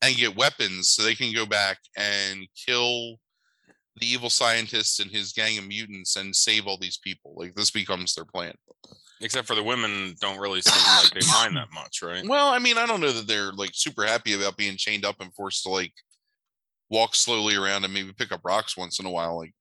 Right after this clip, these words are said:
Speaker 1: I don't
Speaker 2: But
Speaker 1: know
Speaker 2: they,
Speaker 1: what,
Speaker 2: but they
Speaker 1: like
Speaker 2: don't have to pick up the rocks, it seems, right?
Speaker 1: Mm. They do or they don't, you know, it's whatever.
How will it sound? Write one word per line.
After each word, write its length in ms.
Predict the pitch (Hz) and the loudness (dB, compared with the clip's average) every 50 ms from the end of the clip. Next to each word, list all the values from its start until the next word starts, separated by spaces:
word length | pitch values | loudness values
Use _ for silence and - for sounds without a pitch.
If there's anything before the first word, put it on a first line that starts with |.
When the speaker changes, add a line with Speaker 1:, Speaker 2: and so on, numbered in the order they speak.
| _ - - - - - - - - - - - 466 539 571 - - - - _ _ _ _ _ _ _ _ _ _ _ _ _ _ _ _ _ _ _ _ _ _ _ _ _ _ _ - - | _ -18 -16 -14 -12 -12 -12 -10 -10 -8 -6 -6 -6 -6 -6 -6 -8 -10 -12 _ _ _ _ _ _ _ _ _ _ _ _ _ _ _ _ _ _ _ _ _ _ _ _ _ _ _ -10 -4
Speaker 1:
I 80 | - 123 | 0 2
don't 40 | 123 | 2
Speaker 2:
But 120 | 131 131 | 4 6
Speaker 1:
know 60 | 131 | 6
Speaker 2:
they, 80 | 131 143 | 6 6
Speaker 1:
what, 80 | 113 110 | 6 6
Speaker 2:
but 60 | 143 | 6
they 120 | 147 147 | 8 8
Speaker 1:
like 140 | 151 143 135 | 6 6 6
Speaker 2:
don't 60 | 135 | 6
have 140 | 139 170 - | 6 6 6
to 100 | - - | 4 -2
pick 180 | 104 98 87 87 | -6 -6 -4 -4
up 80 | 82 - - | -6 -8 -8
the 80 | 82 | -6
rocks, 340 | 80 80 80 76 - - - | -2 0 0 0 0 -2 -4
it 80 | - - | -4 -4
seems, 420 | - - 165 190 117 90 90 98 | -4 -4 -4 -4 -6 -8 -8 -8
right? 200 | 101 78 82 95 | -8 -4 -2 0
Speaker 1:
Mm. 340 | - 320 320 302 302 302 285 - _ _ _ _ _ _ _ _ _ _ _ _ - - - - _ _ _ _ _ _ _ _ _ _ - - | 0 0 0 -2 -4 -6 -8 -12 _ _ _ _ _ _ _ _ _ _ _ _ -14 -12 -12 -12 _ _ _ _ _ _ _ _ _ _ -4 0
They 100 | 147 147 | 2 2
do 160 | 143 156 156 | 4 2 2
or 120 | 151 156 | 2 2
they 140 | 139 139 135 | 2 2 0
don't, 300 | 107 101 107 127 - - | 0 -2 -4 -6 -6 -6
you 100 | - 143 | -6 -4
know, 120 | 147 151 160 | -4 -4 -6
it's 160 | - - - | -10 -12 -12
whatever. 320 | 92 87 85 85 87 87 | -10 -10 -10 -10 -12 -14